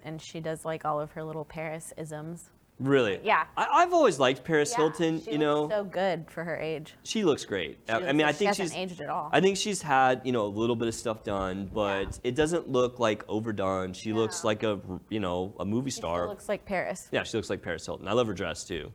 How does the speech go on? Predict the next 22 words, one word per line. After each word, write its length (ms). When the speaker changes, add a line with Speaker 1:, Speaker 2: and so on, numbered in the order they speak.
Speaker 1:
Yeah, 160
she 80
looks 240
Speaker 2:
Yeah. 60
Speaker 1:
great. 140
Speaker 2:
Epic. 300
All 100
right, 180
next 180
we 60
got 200
Cardi 300
B. 500
Speaker 1:
That's 200
a 80
cool 240
dress. 380
Speaker 2:
Pretty 240
artistic, 600
right? 380
Speaker 1:
Honestly. 160
Speaker 2:
Uh, 340